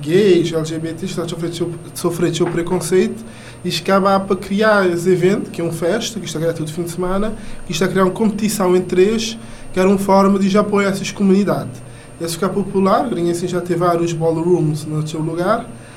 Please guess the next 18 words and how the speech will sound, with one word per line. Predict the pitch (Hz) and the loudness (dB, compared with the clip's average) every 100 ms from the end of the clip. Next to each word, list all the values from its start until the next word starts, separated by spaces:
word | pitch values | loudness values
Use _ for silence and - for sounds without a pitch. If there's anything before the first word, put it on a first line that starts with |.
| - | -8
mal | 165 165 | -4 -2
surgiu | 170 175 180 | -2 -2 -2
na | 165 | -2
Nova | 160 160 | 0 0
York, | 175 190 220 - | 0 0 0 -2
ele | 185 170 | -4 -2
popularizou | 196 196 185 185 185 180 | -2 2 4 4 2 0
nos | 185 | 0
anos | 180 | 0
oitenta. | 190 190 151 143 147 139 - - - - - - | 0 0 -4 -4 -8 -12 -14 -18 -18 -18 -18 -6
E | 190 | -2
eles | 202 | -2
criam | - 226 226 | 0 2 2
um | |
documentário | 226 220 202 202 180 | 2 2 2 4 0
sobre | - 185 180 | 2 0 0
isso, | 240 - | -2 -2
né? | 180 220 | -2 -2